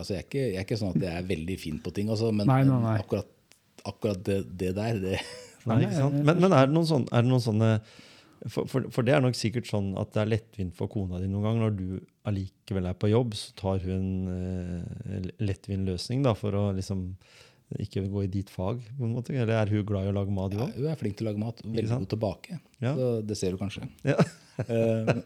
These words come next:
Speaker 1: men, eh, nei, men altså, jeg hørte på, på, på et radioprogram, eh, ja, det var vel N R K Telemark, det, de hadde en utegående reporter, han er ganske morsom,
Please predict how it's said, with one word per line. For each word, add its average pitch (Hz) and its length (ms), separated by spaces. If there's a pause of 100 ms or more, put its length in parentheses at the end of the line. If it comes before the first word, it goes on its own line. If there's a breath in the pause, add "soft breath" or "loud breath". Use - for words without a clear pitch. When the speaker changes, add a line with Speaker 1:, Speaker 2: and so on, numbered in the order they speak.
(120)
Speaker 1:
men, 117 140 (100)
eh, 117 460 (260)
nei, 95 160
men 143 80
altså, 131 240
jeg 147 220
hørte 104 260
på, 123 120 (360)
på, 127 60 (260)
på 117 140
et 107 80
radioprogram, 92 420
eh, 90 800 (100)
ja, - 120 (280)
det 85 80
var 87 160
vel 80 160
N 82 80
R 80 80
K 85 160
Telemark, 67 300
det, 92 400 (340)
de 95 80
hadde 101 240
en 104 140 (180)
utegående 98 400
reporter, 101 320
han 120 160
er 110 80
ganske 110 240
morsom, 98 240